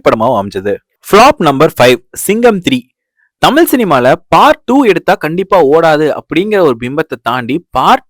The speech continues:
டூவை ஹிட் பண்ணி காமிச்சு பார்ட் த்ரீய நழுவ விட்டுட்டாங்க இந்த படத்தோட டீம். சிங்கம் படம் ரெண்டாயிரத்தி பத்துல வெளியாச்சு. அந்த படத்து கூட வெளியான படம் தான் சுறா, விஜய் அவர்களுடைய ஐம்பதாவது படம். அந்த படத்துல ஸ்ட்ராங்கான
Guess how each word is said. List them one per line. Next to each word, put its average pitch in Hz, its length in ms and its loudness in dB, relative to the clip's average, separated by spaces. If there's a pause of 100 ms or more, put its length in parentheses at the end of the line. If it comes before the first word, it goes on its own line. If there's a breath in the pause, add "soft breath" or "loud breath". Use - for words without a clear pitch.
டூவை 165 140 0 (100)
ஹிட் 147 160 -6
பண்ணி 170 300 -2
காமிச்சு 117 280 -4 (160)
பார்ட் 196 320 2 (200)
த்ரீய 214 320 2 (380 soft breath)
நழுவ 151 320 2
விட்டுட்டாங்க 120 340 -2
இந்த 135 200 -6 (100)
படத்தோட 107 380 -4
டீம். 101 220 -14 (320 soft breath)
சிங்கம் 311 400 0
படம் 196 200 2
ரெண்டாயிரத்தி 170 380 2
பத்துல - 260 -4
வெளியாச்சு. 135 640 2 (120)
அந்த 165 280 -2
படத்து 190 360 -2
கூட 165 200 4
வெளியான 139 360 0
படம் 113 220 -6
தான் 120 120 -4
சுறா, 127 380 0
விஜய் 117 260 -2
அவர்களுடைய 127 400 -2
ஐம்பதாவது 139 480 -2
படம். 107 220 -6 (300 soft breath)
அந்த 214 260 -2
படத்துல 220 400 2
ஸ்ட்ராங்கான 165 480 0